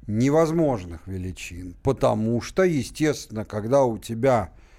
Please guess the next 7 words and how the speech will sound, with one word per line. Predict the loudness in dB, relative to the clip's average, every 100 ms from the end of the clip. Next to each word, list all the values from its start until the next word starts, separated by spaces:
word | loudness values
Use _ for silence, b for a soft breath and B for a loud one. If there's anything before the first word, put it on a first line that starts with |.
| b b
такие | -2 -2 0 0
санкции, | 0 0 2 0 -4 -14 -12 -14 -16 b b b b b -2
то | 2
на | 2 2
любом | 2 2 2 4 4
рыночном | 2 4 4 2 0 -4 -10 -10 -10
поле | -4 4 4 4 0 -6